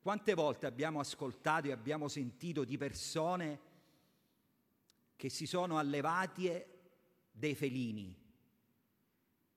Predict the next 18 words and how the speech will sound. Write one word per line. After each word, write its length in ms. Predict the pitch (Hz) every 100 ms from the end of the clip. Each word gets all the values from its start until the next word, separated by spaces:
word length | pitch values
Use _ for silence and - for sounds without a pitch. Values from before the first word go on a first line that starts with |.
| _ _ _ _ -
dei 220 | 107 117
ghepardi, 680 | 113 110 107 110 98 95 98
dei 120 | 107
leoni, 800 | 107 104 107 107 104 101 98 95 _ _
delle 320 | 95 107 110
tigri. 560 | 110 107 107 95 95 90 _ _ _ _ _ _ _ _
Li 80 | 175
hanno 160 | 180 160
presi 200 | 143 131
da 120 | 120
piccolini 760 | 110 - 190 185 214 208 165 151 - _ _ _ _ _ _ _ _ _ _ _
e 140 | - 160
li 100 | 175
hanno 160 | 170
portati 800 | 151 135 - 151 139 135 127 -
in 120 | 139 135
casa 280 | 143 131
loro. 540 | 110 104 101 98 92